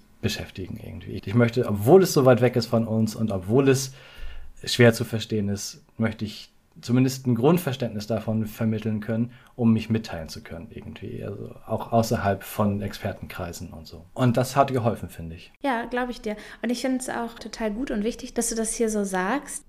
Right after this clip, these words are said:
Speaker 2: weil ich glaube, an sich mag das jetzt erstmal einleuchtend sein und auch total offensichtlich. Klar, Kommunikation, wenn's mir schlecht geht oder wenn was nicht läuft,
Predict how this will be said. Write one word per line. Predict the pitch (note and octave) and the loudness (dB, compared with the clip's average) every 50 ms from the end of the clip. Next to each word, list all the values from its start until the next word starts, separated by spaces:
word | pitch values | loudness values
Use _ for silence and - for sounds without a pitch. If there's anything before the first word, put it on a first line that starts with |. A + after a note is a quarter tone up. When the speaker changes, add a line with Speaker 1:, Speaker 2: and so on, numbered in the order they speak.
| - _ - | -20 _ -8
Speaker 2:
weil | G#3 G#3 G#3 G#3+ G#3+ A3 A3 G#3+ - - | -4 -2 0 2 2 0 0 -2 -4 -8
ich | A3 G#3+ - | -10 -6 -4
glaube, | G#3 G#3 A3 A#3 A#3 A#3 A3+ A3+ | -2 0 0 -2 -2 -2 -4 -4
an | - G3+ G3 G3 F#3 | -2 0 0 0 0
sich | F#3+ G#3 C4+ D4+ - - - - - - _ _ _ _ - | 0 0 0 -2 -2 -6 -14 -16 -16 -18 _ _ _ _ -4
mag | A3+ A3+ A3+ | -4 -4 -4
das | A#3+ A3+ | -4 -4
jetzt | - G#3 G3+ G#3 | -4 -4 -4 -4
erstmal | - G#3+ A3 - - A3 G#3 G3 G3 G3 G3 G3 G3 G3 G3+ G#3 - - | -4 -6 -6 -6 -4 -4 -2 -2 0 0 0 -2 -2 -2 -4 -6 -6 -4
einleuchtend | G3 G3 G#3+ A#3 A#3+ A#3+ A#3 B3 B3 B3 - - B3 B3 A#3+ - | -2 0 0 0 0 0 0 0 -2 -4 -6 -6 -4 -4 -4 -4
sein | - A3 A3+ A#3 B3 C4+ C#4+ D#4 | -4 -2 -2 -2 -2 -2 -4 -6
und | D#4+ - - G#3+ G#3+ G#3+ G#3+ G#3+ - - | -6 -4 -2 0 2 2 0 -2 -4 -4
auch | - G#3 G#3 G#3 G#3 G#3 G#3 - - | -4 -2 -2 -2 -4 -4 -6 -10 -14
total | G3+ - G3+ - A3 - | -12 -10 -8 -6 -4 -4
offensichtlich. | - G3+ - G#3+ G3 G#3 B3+ C4+ - - G3 F#3+ - | -4 -2 -2 0 2 2 0 0 -2 -4 -6 -6 -6
Klar, | - - G3 F#3+ G#3+ | -4 -4 -2 -2 -2
Kommunikation, | - - G#3+ G3+ G3 G3 - - F#3+ - - - G3+ G#3 A3+ A#3 | -2 -2 0 0 0 0 -2 -4 -6 -6 -4 -4 -2 0 0 0
wenn's | G#3+ G3+ G3 - | -2 -2 -4 -4
mir | G3 G3 | -6 -4
schlecht | - - G3+ G#3 A3 G#3+ - - | -4 -2 -2 -2 -4 -4 -8 -6
geht | - A3 B3 B3+ B3+ | -4 -2 -2 -2 -4
oder | - G3 F#3+ | -4 -6 -6
wenn | F#3+ F#3+ F#3+ | -6 -6 -6
was | F#3+ G3 - | -6 -6 -6
nicht | G3 G3 - | -6 -4 -4
läuft, | G3 F#3+ F#3+ G#3+ A#3 A#3 - - | -4 -2 0 0 -2 -2 -6 -10